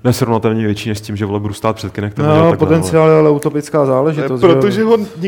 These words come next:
Speaker 2: ve chvíli
Speaker 3: nevyužili
Speaker 2: no,
Speaker 3: třeba
Speaker 2: jasně.
Speaker 3: pořádně u pohybový ovládání.
Speaker 1: Protože
Speaker 2: A teď
Speaker 1: tam
Speaker 2: oni
Speaker 1: prostě evidentně nebyl,
Speaker 2: ale
Speaker 1: ale
Speaker 2: tak
Speaker 1: podívej
Speaker 2: oni
Speaker 1: se
Speaker 2: ani neví, jak prodávat tu virtuální realitu.
Speaker 3: Tady,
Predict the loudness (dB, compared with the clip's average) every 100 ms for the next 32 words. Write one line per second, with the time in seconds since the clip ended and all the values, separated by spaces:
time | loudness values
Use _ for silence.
0 | -4 -2 -2 -2 -4 -4 -2 0 0 0
1 | -2 -6 -6 -2 0 0 -4 -8 -8 -6
2 | -6 -6 -6 -6 -4 -4 -4 -2 0 0
3 | 2 2 2 2 4 4 4 2 2 4
4 | 6 6 6 6 6 4 4 2 2 2
5 | 0 0 0 2 2 2 0 -4 -4 -4
6 | -4 -4 -4 0 0 -2 -4 -8 -8 -12
7 | _ _ _ -4 -2 -4